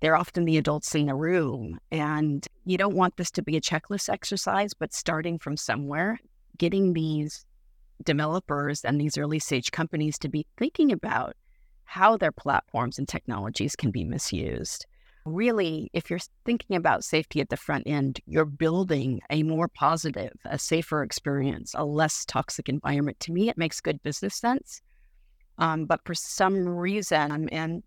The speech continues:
this was my experience in twenty-two years within the technology industry, safety was seen as a cost center. It was seen as something that was disposable. And I think what we've seen with the recent layoffs, starting with Twitter X, but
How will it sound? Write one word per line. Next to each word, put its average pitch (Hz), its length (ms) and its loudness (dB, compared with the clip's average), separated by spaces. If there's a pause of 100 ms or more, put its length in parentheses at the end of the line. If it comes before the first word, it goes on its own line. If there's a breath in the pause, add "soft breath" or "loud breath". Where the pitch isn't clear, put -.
this - 180 -4
was 175 140 -4
my 160 220 0
experience 156 720 0
in 147 140 0
twenty-two 151 440 -4
years 190 520 0
within 151 400 0
the 143 120 0
technology 139 600 -4
industry, 139 560 -4 (840)
safety 208 500 -2
was 233 180 2
seen 220 380 2
as 220 160 0
a 220 60 0 (120)
cost 247 340 2
center. - 760 -8
It 147 240 0
was 156 560 0 (240)
seen 165 420 0
as 151 240 0
something 156 320 0
that 156 140 2
was 165 100 -2
disposable. 190 720 -2
And 139 80 0
I 147 100 -2 (140)
think 202 240 -2
what 175 120 -2
we've 170 200 0
seen 196 420 0
with 165 160 -2
the 160 100 -2
recent 151 420 -2
layoffs, 196 540 0
starting 160 380 0
with 160 160 -4
Twitter 160 400 0
X, 202 340 0
but 156 300 0